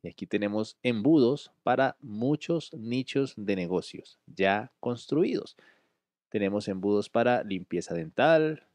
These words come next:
salones de belleza, peluquería de mascotas,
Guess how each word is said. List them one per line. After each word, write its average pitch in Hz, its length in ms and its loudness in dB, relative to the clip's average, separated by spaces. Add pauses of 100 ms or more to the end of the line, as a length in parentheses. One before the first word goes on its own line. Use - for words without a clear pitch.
(100)
salones 87 760 -4
de 80 100 -2
belleza, 104 640 2 (1040)
peluquería 90 640 2
de 78 140 -4
mascotas, - 880 -4